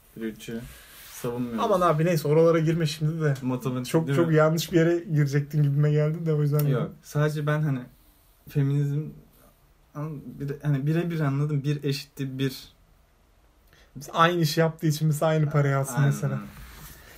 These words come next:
Speaker 2: Ya
Speaker 1: da,
Speaker 2: bu arada
Speaker 1: ya da ne,
Speaker 2: bir,
Speaker 1: aynı
Speaker 2: mesela
Speaker 1: suçu
Speaker 2: insan
Speaker 1: yaptığında aynı cezayı
Speaker 2: Aynı
Speaker 1: alsın.
Speaker 2: cezayı alsın. Tabii canım. Mesela, mesela şunu görüyorum.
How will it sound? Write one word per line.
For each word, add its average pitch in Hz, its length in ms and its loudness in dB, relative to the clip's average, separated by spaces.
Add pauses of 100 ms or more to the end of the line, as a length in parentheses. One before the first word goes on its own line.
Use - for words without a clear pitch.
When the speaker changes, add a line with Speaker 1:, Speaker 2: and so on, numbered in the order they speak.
(160)
Speaker 2:
Ya 170 60 2
Speaker 1:
da, 190 100 2
Speaker 2:
bu 277 60 6
arada 277 340 2 (140)
Speaker 1:
ya 131 120 0
da 147 60 2
ne, 160 120 2
Speaker 2:
bir, - 0 - (100)
Speaker 1:
aynı 156 100 0
Speaker 2:
mesela 175 240 0
Speaker 1:
suçu 175 160 -2
Speaker 2:
insan 165 160 4
Speaker 1:
yaptığında 151 300 2
aynı 135 360 -2 (160)
cezayı 117 400 -6
Speaker 2:
Aynı 233 180 2
Speaker 1:
alsın. 233 80 -2
Speaker 2:
cezayı 160 320 4
alsın. 139 120 -4
Tabii 226 240 0
canım. 208 220 -4 (760)
Mesela, 226 500 -6 (1300)
mesela 190 460 -6 (260)
şunu 208 580 -4 (420)
görüyorum. 127 560 -2